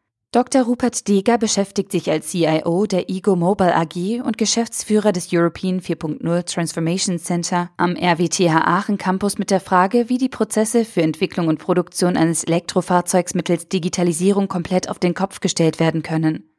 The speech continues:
In seinem Gastbeitrag beschreibt er, wie andere Unternehmen an den ego Erfahrungen mit der Digitalisierung von Produkten und Prozessen teilhaben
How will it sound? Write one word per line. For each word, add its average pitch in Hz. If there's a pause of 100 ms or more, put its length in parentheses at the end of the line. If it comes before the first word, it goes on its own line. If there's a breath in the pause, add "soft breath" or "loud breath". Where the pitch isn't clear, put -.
(880)
In 240
seinem 220
Gastbeitrag 180
beschreibt 170
er, 190
wie 254
andere 220
Unternehmen 208
an 190
den 170
ego 180
Erfahrungen 180
mit 170
der 147
Digitalisierung 156
von 165
Produkten 170
und 170
Prozessen 180
teilhaben 180